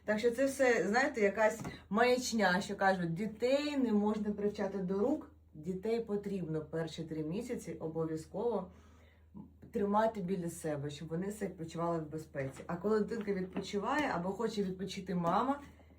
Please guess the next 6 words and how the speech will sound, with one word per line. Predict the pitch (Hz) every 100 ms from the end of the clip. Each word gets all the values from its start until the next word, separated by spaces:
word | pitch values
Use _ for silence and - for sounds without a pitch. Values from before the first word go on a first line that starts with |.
| - -
існують | 175 - 202 262 -
ось | - 208 233
такі | 180 - 196 196
кокони. | 196 180 160 151 131 120
Цих | 269 -
коконів | 254 294 294 202